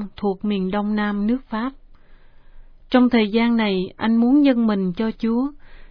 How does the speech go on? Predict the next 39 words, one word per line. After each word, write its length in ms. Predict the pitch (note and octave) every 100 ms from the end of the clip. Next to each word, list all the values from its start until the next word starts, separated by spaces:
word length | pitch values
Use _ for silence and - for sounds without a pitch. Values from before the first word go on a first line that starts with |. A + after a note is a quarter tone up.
| -
nhưng 240 | B3 B3 A#3+
nhiều 240 | A3+ G3+
ngăn 240 | A3 A#3+ A3
trở 280 | F#3 E3+ G3+
khiến 260 | - C#4+ D4
mãi 300 | F#3 E3+ G#3
đến 180 | B3 C4+
năm 260 | C4 A3 G#3
bốn 200 | A3+ C#4
mươi 120 | C4
sáu 300 | - A3 C4+ C4+
tuổi, 340 | F3 F3+ B3 - - - -
anh 240 | A3 A3
mới 200 | A#3 C#4
thực 200 | C#4 A3
hiện 320 | G3 F3+ F#3
được 180 | G3 F3
nguyện 260 | F#3+ F3 E3+
ước. 240 | A3 B3 C#4+ - - - _ - - _ -
Anh 240 | A#3 A#3+
vào 260 | A3+ G#3 F#3+
tu 240 | A#3 A#3
viện 360 | G3 F#3 F3+ F#3
Trappist 600 | A#3 C4 C#4 - C4 C4+ - _
tại 300 | - F3 F3
Aigueben 880 | - G#3+ G#3+ G3 A3+ G#3 G#3 G#3 G3+ - - - - _ -
và 200 | - G#3+
lãnh 280 | G#3 F#3+ G#3
áo 160 | B3 C4+
dòng 340 | C#4 A3 G3
trợ 220 | F3 F3+ F3+
sĩ. 460 | - F3+ F3 A#3 C4+ - - - - -
Nhưng 200 | B3 B3
anh 340 | A#3+ A3+ A3+ G#3+
chỉ 260 | - F#3+ A3+
ở 160 | G#3
được 240 | A3+ A3 G#3+
một 260 | G3+ F#3
năm 240 | A3+ A#3